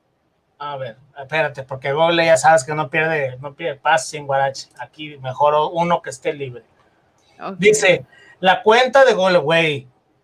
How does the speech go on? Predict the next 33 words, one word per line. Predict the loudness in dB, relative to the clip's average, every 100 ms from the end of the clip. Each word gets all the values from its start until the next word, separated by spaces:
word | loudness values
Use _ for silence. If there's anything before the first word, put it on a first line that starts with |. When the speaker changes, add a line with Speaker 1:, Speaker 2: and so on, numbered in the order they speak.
| _ _ _ _ _ _
Speaker 1:
Pues, | -18 -14 0
todo | 0 2
tiene | 0
que | 0
ver | -2
con | -2 0
Google, | 2 4 2
güey. | 0 0 -2 -4 -12 _ _
Speaker 2:
Que, | -18 -18
pues, | -16 -12 -10
es | -8 0
que | 4
Google | 6 6 4
es | 2
el, | 0 -2 -10 _ -18 -10
son | -6 -4
de |
los | -4 -6
principales. | -10 -10 -8 -2 0 0 -4 _ _ _ _ _ _ _ 2
Speaker 1:
Que | 4 4
nos | 2
podría | 2 2 4
estar | 4 4 4
patrocinando | 2 2 0 -2 -4 0 0 0 2
o | 2 4 0
podría | 2 2 2
estar | 0 2 2 2
en-, | -4 -4
anunciándose | -4 -6 -10 -4 -4 -4 -6 -4
aquí | -4 -6 -6 -6 -4
en | -6 -2
La | 0 0
Pirinola. | -4 -8 -6 -4 2 2